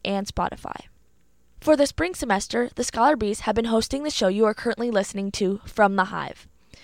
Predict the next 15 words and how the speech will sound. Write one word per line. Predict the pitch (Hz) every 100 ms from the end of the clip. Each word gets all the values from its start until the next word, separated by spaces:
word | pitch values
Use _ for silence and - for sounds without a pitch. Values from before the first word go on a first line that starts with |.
| - -
We | 233
have | 285
had | 285
a | 269
great | 262 277
time | - 302
collaborating | 320 320 240 190 208 208 240
on | - 208
the |
show | 240 - 170 151
and | - 220
interacting | 214 226 190 180 202
with | 190 185
our | 185
listeners. | 170 - - - 381 -